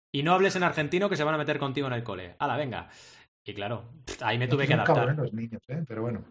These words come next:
Speaker 1: Para mí, exacto, para mí eso fue adaptarse, entre comillas, ¿eh? O morir, muy entre comillas. Pero ya fue una primera adaptación fuerte y creo que todo el mundo tenemos adaptaciones de esas. Te cambian
Speaker 2: Mm.
Speaker 1: de cole de peque y es una adaptación. Eh, la adolescencia en sí misma es una adaptación. Siempre, yo creo que,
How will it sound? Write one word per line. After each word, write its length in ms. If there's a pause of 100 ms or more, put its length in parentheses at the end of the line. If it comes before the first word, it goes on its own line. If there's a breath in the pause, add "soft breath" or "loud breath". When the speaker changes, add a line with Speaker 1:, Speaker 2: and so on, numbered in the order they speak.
Speaker 1:
Para 220
mí, 80
exacto, 420
para 160
mí 120
eso 180
fue 160
adaptarse, 760
entre 320
comillas, 500
¿eh? 180
O 120
morir, 460
muy 180
entre 200
comillas. 520 (300)
Pero 140
ya 140
fue 120
una 100
primera 260
adaptación 380
fuerte 300
y 140
creo 160
que 80
todo 140
el 60
mundo 200
tenemos 360
adaptaciones 500
de 100
esas. 260 (220 loud breath)
Te 100
cambian 280
Speaker 2:
Mm. 40
Speaker 1:
de 100
cole 180
de 120
peque 420
y 100
es 100
una 120
adaptación. 760 (420 loud breath)
Eh, 200
la 80
adolescencia 680
en 140
sí 100
misma 260
es 60
una 120
adaptación. 800 (340 loud breath)
Siempre, 360
yo 120
creo 100
que, 160